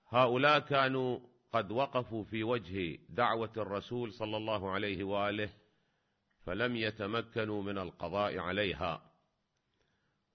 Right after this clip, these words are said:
ثم حاولوا اغتيال النبي بنفسه، أيضا ما استطاعوا، ورد الله كيدهم إلى نحرهم. أخيرا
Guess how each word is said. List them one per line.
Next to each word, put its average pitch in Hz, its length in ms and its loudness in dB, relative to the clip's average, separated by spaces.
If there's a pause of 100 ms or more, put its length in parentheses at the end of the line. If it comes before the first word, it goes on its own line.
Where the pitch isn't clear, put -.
ثم 117 280 0
حاولوا 131 640 2
اغتيال 117 540 0
النبي 107 460 -2
بنفسه، 87 840 -6 (1160)
أيضا 113 320 0
ما 101 180 -2
استطاعوا، 95 800 -2 (1300)
ورد 92 420 -2
الله 117 280 2
كيدهم 98 600 -2
إلى 82 280 -2
نحرهم. 127 680 -2 (140)
أخيرا 151 640 -2